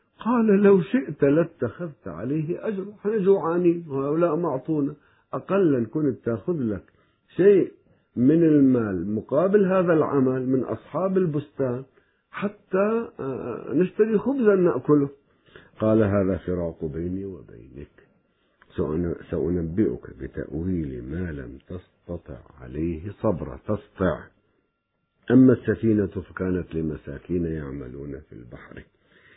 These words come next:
فأردت أن أعيبها، وكان وراءهم ملك،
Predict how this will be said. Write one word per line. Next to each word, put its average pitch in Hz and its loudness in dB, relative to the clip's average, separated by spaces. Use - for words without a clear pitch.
فأردت 87 -6
أن 82 -4
أعيبها، 73 -12
وكان 95 -2
وراءهم 76 -4
ملك، 73 -6